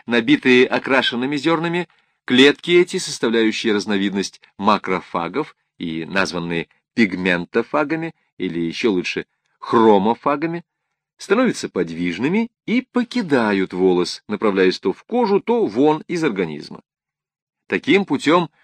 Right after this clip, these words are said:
хромофаги переносят пигмент волос, которые вследствие этого становятся бесцветными, седыми. Этот процесс всего проще объясняет быстрое седение волос.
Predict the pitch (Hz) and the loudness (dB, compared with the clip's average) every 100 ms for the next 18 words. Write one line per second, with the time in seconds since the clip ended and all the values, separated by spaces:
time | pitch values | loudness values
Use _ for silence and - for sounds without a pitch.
0 | - - 123 170 135 - 143 170 135 135 | -8 2 4 4 2 2 2 2 2 -2
1 | 135 123 123 139 175 - 95 - 95 90 | 0 0 0 2 2 0 -6 -8 -12 -6
2 | 92 98 90 87 117 208 - - - _ | -4 -4 -4 -4 0 2 0 -4 -14 _
3 | _ _ _ 104 185 151 - 131 160 - | _ _ _ -4 0 0 -2 -2 -2 -4
4 | 107 104 113 101 - 95 98 - 90 85 | -4 -4 -6 -8 -8 -10 -8 -10 -10 -10
5 | - - 82 - 78 67 - _ - - | -10 -10 -12 -12 -18 -20 -20 _ -6 -4
6 | 156 - 65 _ _ _ _ _ _ _ | -4 -8 -18 _ _ _ _ _ _ _
7 | _ _ _ _ _ - 185 196 - 160 | _ _ _ _ _ 0 2 2 0 0
8 | 156 220 196 - - _ _ - 170 170 | 4 4 4 2 -6 _ _ -4 0 2
9 | 160 156 156 139 139 - 147 139 - - | 2 0 0 -2 -4 0 2 2 0 -8
10 | _ _ _ - 113 131 - 113 104 104 | _ _ _ -2 0 0 0 -2 0 -2
11 | 98 90 82 73 69 - | -4 -4 -8 -10 -12 -16